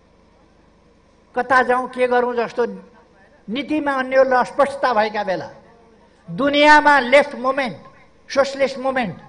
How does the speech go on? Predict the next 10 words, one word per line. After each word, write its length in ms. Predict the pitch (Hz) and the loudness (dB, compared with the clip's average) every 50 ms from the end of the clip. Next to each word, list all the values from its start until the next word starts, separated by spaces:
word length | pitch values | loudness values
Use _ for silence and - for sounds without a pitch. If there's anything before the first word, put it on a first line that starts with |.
| - - - _ - | -20 -20 -20 _ -6
कम्युनिस्ट 380 | - 269 269 285 285 262 170 185 | -4 -4 -2 -2 -4 -4 -4 -4
मुभमेन्ट 380 | 208 240 269 277 269 233 180 - - - - - - - 156 | -4 -2 -2 0 -2 -4 -4 -10 -14 -20 -20 -20 -18 -10 -4
डिफेन्सिभ 560 | 220 247 247 254 262 254 - - 285 285 277 | -4 -2 0 0 -2 -2 -4 -8 -4 -4 -4
अवस्थाबाट 500 | 247 - - - 233 220 214 190 185 202 202 | -4 -4 -6 -6 -6 -2 -2 -2 -4 -4 -6
गुज्रिरहेको 560 | 208 214 208 208 196 190 190 185 185 185 190 170 | -8 -8 -8 -8 -8 -6 -6 -6 -6 -8 -10 -10
बेला, 260 | 165 165 143 - - - _ _ _ _ _ _ _ _ _ _ _ _ _ _ _ 440 220 _ _ _ _ _ _ _ _ _ _ 185 - _ _ 185 _ _ _ _ _ _ _ _ _ _ _ 165 | -12 -12 -12 -14 -18 -20 _ _ _ _ _ _ _ _ _ _ _ _ _ _ _ _ _ _ _ _ _ _ _ _ _ _ _ _ -20 _ _ _ _ _ _ _ _ _ _ _ _ _ _ -16
यहाँ 400 | 175 170 165 156 139 117 - - _ _ _ _ _ _ _ 480 - _ _ _ _ _ _ _ _ _ _ _ _ _ _ _ _ _ _ 170 | -12 -10 -10 -10 -12 -16 -20 -20 _ _ _ _ _ _ _ -20 -20 _ _ _ _ _ _ _ _ _ _ _ _ _ _ _ _ _ _ -2
जस्ता 320 | 214 269 262 269 302 285 | -2 -2 0 2 0 0
विचारहरूका 680 | 226 208 240 214 294 302 302 294 294 285 285 - 269 254 | 0 -2 -6 0 2 4 6 6 4 4 4 0 -2 -2
साथ 300 | 254 262 240 214 151 | 0 0 0 0 0